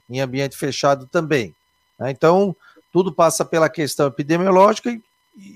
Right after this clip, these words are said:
e, e o que vive, é, o momento. O, eles estão tentando, ontem, inclusive, o presidente do, do Figueirense me falou,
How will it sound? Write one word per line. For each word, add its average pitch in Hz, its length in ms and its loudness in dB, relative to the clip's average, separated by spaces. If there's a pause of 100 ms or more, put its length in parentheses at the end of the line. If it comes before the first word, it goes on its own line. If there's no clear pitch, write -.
e, 151 640 -6
e 135 60 -4
o 139 260 -4
que 156 180 -4
vive, 156 460 -4 (520)
é, 135 260 6
o 143 120 2
momento. 127 480 0
O, 175 300 2
eles 165 120 0
estão 233 260 0
tentando, 156 580 2
ontem, 160 180 0
inclusive, 131 340 -6
o - 40 -20
presidente 139 340 -6
do, 120 200 -6
do 107 120 -14
Figueirense 120 480 -6
me 110 80 -12
falou, 135 400 2